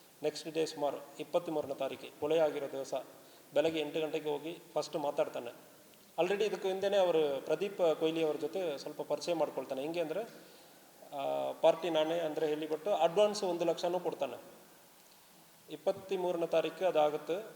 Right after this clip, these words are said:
ಹದಿನೆಂಟನೇ ತಾರೀಕು ಹೋಗಿ ಇವನು ಅಡ್ವಾನ್ಸ್ ಕೊಡ್ತಾನೆ. ಪಾರ್ಟಿ ಬರ್ತಾರೆ,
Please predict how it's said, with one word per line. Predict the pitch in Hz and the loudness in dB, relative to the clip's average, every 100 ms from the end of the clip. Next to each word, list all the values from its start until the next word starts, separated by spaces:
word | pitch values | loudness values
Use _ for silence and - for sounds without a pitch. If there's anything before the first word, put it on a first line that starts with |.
| - - - - - - | -20 -20 -20 -20 -20 -6
ಹದಿನೆಂಟನೇ | - 170 226 233 233 208 | 0 4 4 2 0 0
ತಾರೀಕು | 175 165 160 | 2 2 0
ಹೋಗಿ | 147 160 | -2 -2
ಇವನು | 214 170 | 0 2
ಅಡ್ವಾನ್ಸ್ | 147 170 170 | 4 2 2
ಕೊಡ್ತಾನೆ. | 151 131 131 113 - - - - - - - - | -4 -4 -6 -8 -14 -20 -20 -20 -20 -20 -20 2
ಪಾರ್ಟಿ | 160 170 202 | 4 4 2
ಬರ್ತಾರೆ, | 160 156 - 151 | 0 0 2 2